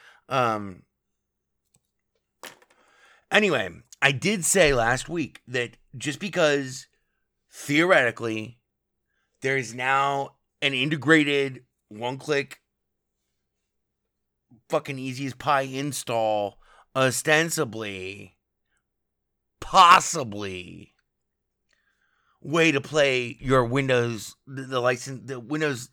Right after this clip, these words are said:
games that you have licenses for, nat-, pseudo-natively on your actual Linux box.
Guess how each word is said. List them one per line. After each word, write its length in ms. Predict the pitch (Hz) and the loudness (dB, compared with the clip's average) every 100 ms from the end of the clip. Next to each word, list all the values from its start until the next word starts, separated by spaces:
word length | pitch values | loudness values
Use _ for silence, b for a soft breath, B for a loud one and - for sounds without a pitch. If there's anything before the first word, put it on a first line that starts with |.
| 127 | -10
games 300 | 139 135 120 | -4 -4 -4
that 100 | 131 | -6
you 120 | 131 | -6
have 160 | 113 113 | -6 -6
licenses 500 | 135 - 117 - 98 | -6 -8 -12 -12 -16
for, 560 | - 117 107 101 95 b b b b _ _ | -10 -4 -2 -2 -4 b b b b _ _
nat-, 340 | 175 139 285 - 143 | 2 4 4 2 -8
pseudo-natively 1040 | - - 240 185 156 156 156 113 104 98 - - | -8 -4 4 4 4 0 -2 -6 -8 -10 -16 -6
on 320 | 131 165 151 | -2 0 -2
your 220 | 127 135 | -6 -6
actual 400 | 120 131 - 120 | -4 -8 -10 -10
Linux 340 | 117 151 123 - | -6 -4 -6 -4
box. 540 | 92 90 - - - | -2 -2 -6 -18 -20